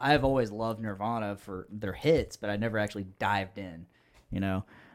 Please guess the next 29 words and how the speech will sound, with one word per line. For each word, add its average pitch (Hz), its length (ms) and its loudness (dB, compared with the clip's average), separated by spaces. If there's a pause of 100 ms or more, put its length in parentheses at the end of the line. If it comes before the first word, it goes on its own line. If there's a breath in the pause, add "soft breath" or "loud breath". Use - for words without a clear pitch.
(160 soft breath)
But 120 460 4
Something 151 380 6
in 135 80 8
the 120 80 4
Way, 107 320 2
like, 98 240 -4
the, 101 160 2
the 101 140 -2
big 104 220 2
story 110 260 4
behind 101 300 0
that 107 180 0
is, 95 140 -4
like, 95 140 -8
they 110 120 0
were 98 80 -2
trying 107 420 0
to 95 60 -2
record 90 400 -2
it, 82 60 -4
and 78 100 -10
they 98 60 -6
were 90 60 -6
trying 101 220 0
to 95 60 0
record 92 300 -6
it, 87 80 -8
and 92 80 -10
he, 95 240 -8